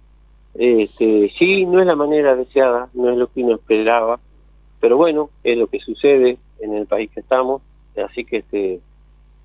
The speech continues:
saberlo, saberlo llevar de la mejor manera de ahora en más, a ver qué, qué vamos a emprender o qué vamos a seguir haciendo.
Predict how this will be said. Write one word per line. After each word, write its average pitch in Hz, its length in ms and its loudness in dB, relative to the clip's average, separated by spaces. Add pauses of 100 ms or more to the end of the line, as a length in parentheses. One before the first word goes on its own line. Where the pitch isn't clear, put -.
(260)
saberlo, 127 640 2 (180)
saberlo 131 300 2
llevar 123 340 -2
de 123 80 0
la 113 100 -2
mejor 110 300 -4
manera 120 340 2
de 113 100 2
ahora 110 160 0
en 107 80 -2
más, 117 160 0 (180)
a 98 140 0
ver 107 280 2
qué, 101 380 0 (760)
qué 127 120 0
vamos 127 260 2
a 107 40 -4
emprender 120 420 0
o 123 80 0
qué - 80 -2
vamos 113 340 2
a - 40 -18
seguir 107 240 -4
haciendo. 101 320 -6